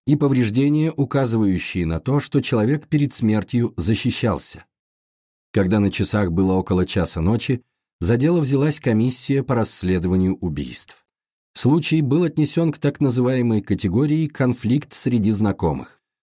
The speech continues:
Были установлены двое подозреваемых. Вариант неустановленного преступника не рассматривался. Совместно с дежурным прокурором мы решили, что вскрытие проведем в воскресенье в девять утра.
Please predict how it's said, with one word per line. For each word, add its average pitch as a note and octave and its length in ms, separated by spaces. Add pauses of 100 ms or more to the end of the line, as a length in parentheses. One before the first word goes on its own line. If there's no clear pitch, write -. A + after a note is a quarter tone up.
(140)
Были B2+ 240
установлены C#3+ 720
двое A#2+ 340
подозреваемых. G#2+ 1080 (200)
Вариант A2 460
неустановленного F2 840
преступника B2 840
не A#2 160
рассматривался. D#2+ 920 (760)
Совместно D3 600
с A#2 60
дежурным G#2+ 480
прокурором C#3 640 (340)
мы A2 120
решили, F3 360
что - 220
вскрытие E3 500
проведем C3 540
в A2+ 80
воскресенье B2+ 760
в B2+ 60
девять G2+ 400
утра. D2 340